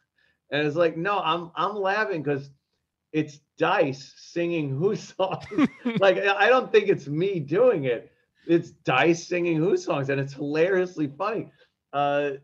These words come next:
Speaker 1: yeah, so I'll, I'll still listen when somebody posts something. I'll listen to it and go, "Oh my God, how did we,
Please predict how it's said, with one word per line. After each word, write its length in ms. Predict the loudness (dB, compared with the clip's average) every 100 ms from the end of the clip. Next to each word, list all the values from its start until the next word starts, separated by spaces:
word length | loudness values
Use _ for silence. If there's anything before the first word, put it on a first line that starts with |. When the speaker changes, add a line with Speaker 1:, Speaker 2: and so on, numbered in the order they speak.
| _
Speaker 1:
yeah, 260 | -4 0 0
so 200 | 0 -2
I'll, 180 | -2 -2
I'll 240 | -4 -6
still 240 | -8 -6 -4
listen 500 | -6 -6 -8 -8 -10
when 280 | -8 -8 -8
somebody 340 | -10 -6 -6
posts 380 | -6 -4 -4 -6
something. 300 | -10 -10 -8
I'll 100 | -6
listen 260 | -6 -8 -12
to 100 | -12
it 20 |
and 100 | -10
go, 160 | -10 -10 _
"Oh 280 | -10 -8 -10
my 180 | -14 -20 _
God, 240 | -20 -20 -20 -18
how 220 | -12 -10
did 180 | -12 -12
we, 300 | -14 -16